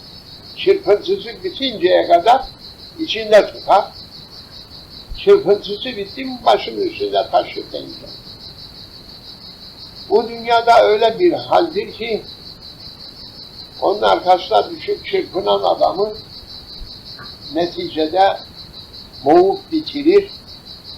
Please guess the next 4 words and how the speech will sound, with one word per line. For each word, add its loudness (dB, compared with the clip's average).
Bitirdikten 2
sonra 0
koyuyor. 0
Şimdi 4